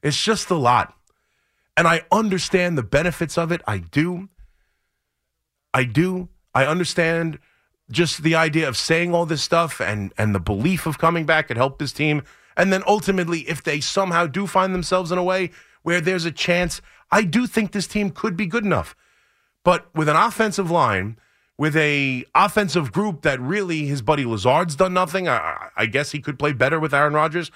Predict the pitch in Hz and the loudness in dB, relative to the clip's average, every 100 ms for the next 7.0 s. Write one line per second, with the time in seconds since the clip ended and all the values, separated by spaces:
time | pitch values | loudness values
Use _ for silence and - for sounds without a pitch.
0 | - - 135 131 110 113 123 147 156 147 | -16 -2 0 0 -2 -2 -2 -2 -2 -4
1 | 156 151 156 156 156 156 156 160 180 160 | -2 0 0 0 0 0 0 -2 -6 -4
2 | 120 113 - _ _ _ _ 143 202 - | 0 0 -2 _ _ _ _ -2 -2 0
3 | 185 196 - 139 127 - _ _ _ _ | -2 -2 0 0 0 -4 _ _ _ _
4 | - 156 185 214 185 170 117 143 156 87 | -4 -2 -2 -2 -2 -2 0 2 2 -2
5 | 76 65 78 - _ _ _ _ _ _ | -6 -12 -16 -18 _ _ _ _ _ _
6 | _ - 170 185 - 165 131 139 120 | _ 0 0 0 -2 -2 0 -2 -4